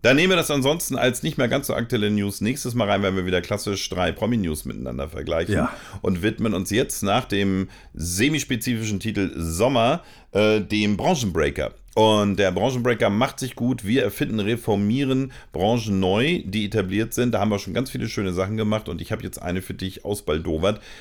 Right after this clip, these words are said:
Speaker 1: die so ein bisschen auch, ähm, ja, vielleicht fehlt es ihr ein bisschen an Nachwuchs, an Aufmerksamkeit. Vielleicht nimmt man das auch als, äh, Kunde gar nicht mehr wahr.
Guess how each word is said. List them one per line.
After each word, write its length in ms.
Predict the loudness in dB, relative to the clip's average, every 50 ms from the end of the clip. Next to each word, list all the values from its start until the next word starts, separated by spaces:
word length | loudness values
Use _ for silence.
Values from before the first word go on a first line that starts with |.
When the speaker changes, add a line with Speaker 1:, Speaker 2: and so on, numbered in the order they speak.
| -16 -8 -4
Speaker 1:
die 80 | -2 0
so 100 | 0 0
ein 80 | 0
bisschen 380 | 0 0 -2 -2 -2 -2 -2 -2
auch, 400 | 0 2 2 2 2 0 -4 -8 -4
ähm, 540 | -2 0 2 2 2 0 0 0 0 -2 -4 -6 -12 -20 -20 -20 -20 -20 -20 -20 -20 -20 -18 -10 -6
ja, 340 | -2 0 0 2 2 0 0 -2
vielleicht 300 | -2 -2 -2 -2 -4 -6
fehlt 260 | -6 -4 -4 -4 -4
es 100 | -4 -4
ihr 80 | -4
ein 60 | -4 -4
bisschen 220 | -4 -4 -4 -2
an 100 | -2 -2
Nachwuchs, 440 | 0 -2 -4 -4 -6 -6 -6 -6 -6
an 80 | -8 -6
Aufmerksamkeit. 1000 | -4 -6 -4 -2 -2 -4 -4 -2 -4 -4 -4 -4 -4 -2 -2 0 0 0 -2 -2
Vielleicht 300 | -4 -4 -4 -4 -2 -2
nimmt 180 | -4 -4 -4
man 120 | -4 -4 -4
das 160 | -4 -4 -4
auch 200 | -6 -8 -6 -4
als, 380 | -4 -2 -2 -2 -4 -8 -8 -6
äh, 240 | -4 -2 -2 -2 -2
Kunde 300 | -2 -2 -2 -2 -2 -2
gar 100 | 0 -2
nicht 180 | -2 -4 -4
mehr 160 | -4 -2 0 0
wahr. 200 | 0 0 0